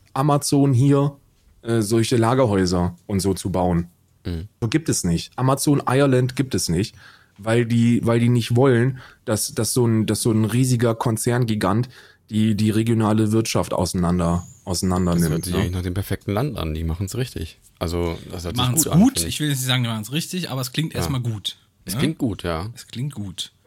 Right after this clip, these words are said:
Speaker 1: Also ich würd sagen, die machen's richtig, weil dadurch, dadurch, äh, denkst du auch, du änderst dein Denken. So, wenn du, wenn du dann halt mal auf die Schnelle ein Kabel brauchst, dann gehst du, dann, dann, dann sitzt du nicht am P C und bestellst den bei Amazon mit Prime.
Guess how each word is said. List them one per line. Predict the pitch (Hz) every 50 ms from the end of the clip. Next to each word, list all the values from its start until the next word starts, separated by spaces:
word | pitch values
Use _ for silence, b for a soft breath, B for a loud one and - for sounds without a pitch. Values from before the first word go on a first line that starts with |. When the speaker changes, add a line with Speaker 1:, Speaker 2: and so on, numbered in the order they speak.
| _ _
Speaker 1:
Also | - 143 190
ich | 233 220
würd | - 254
sagen, | 202 220 220 208
die | 190
machen's | 185 180 175 170 139 127
richtig, | 151 180 - - 107 90 98
weil | 113 110 110
dadurch, | 123 131 139 135 143 131 -
dadurch, | 120 123 127 131 131 127 - -
äh, | 104 117 120
denkst | 113 113 120 143 160 -
du | - 127 104
auch, | 73 98 101 - - - - - - B B B B B B
du | - 127
änderst | - 147 202 226 185 - -
dein | 143 135 131
Denken. | 117 131 147 170 170 - 80 78 80 b b b b b b _ -
So, | 107 127 131 123
wenn | 135 139 139
du, | 139 139 139 139 127 - -
wenn | 117 123 135
du | 131
dann | 131 139 120
halt | 131 139 131
mal | 139 135 131 104
auf | 107 131 -
die | - 131
Schnelle | - - 151 156 151
ein | 143 135 127
Kabel | - 143 160 170 151 123
brauchst, | 98 90 90 90 90 123 147 - - - - _ B B B B B B _ _
dann | 123 120 123
gehst | 110 135 143 143 - -
du, | 139 135 139 135 107
dann, | - 135 127 127 127 - - 123
dann, | 131 127 123 127 120 - 117 98 92 110 113
dann | 127 120 120 120 110
sitzt | 107 139 147 - -
du | - 139
nicht | 147 160 -
am | 165 151 127
P | 151 131
C | - - 170 165
und | 104 123
bestellst | 120 127 - - - 135 139 - -
den | 135 123
bei | 120 107
Amazon | 104 160 147 127 127 - - 117 113
mit | 107 104 107 -
Prime. | - 151 147 139 113 113 143 170